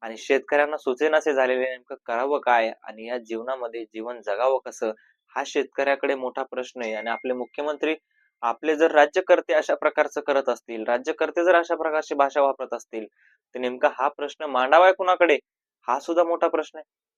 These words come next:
मुख्यमंत्री साहेब, हाक दिलीये तुम्हाला शेतकऱ्यांनी, ही हाक तुम्ही ऐका, ही शेवटची विनंती आहे. शेतकरी मरायला लागलेले आहेत, शेतकरी आज हवालदिल झालेत.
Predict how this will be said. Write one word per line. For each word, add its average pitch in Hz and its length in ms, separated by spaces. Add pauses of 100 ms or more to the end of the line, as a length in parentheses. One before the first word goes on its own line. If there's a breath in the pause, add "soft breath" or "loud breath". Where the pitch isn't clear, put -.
(840)
मुख्यमंत्री 156 460
साहेब, 165 340 (1120)
हाक 156 240 (1080)
दिलीये 160 360
तुम्हाला 180 240
शेतकऱ्यांनी, 123 540 (840)
ही 139 80
हाक 147 320 (760)
तुम्ही 135 300
ऐका, 117 420 (760)
ही 147 80
शेवटची 160 440
विनंती 170 420
आहे. 117 80 (480)
शेतकरी 165 440
मरायला 151 340
लागलेले 151 340
आहेत, 135 80
शेतकरी 147 500
आज 160 300 (420)
हवालदिल 175 420
झालेत. 156 320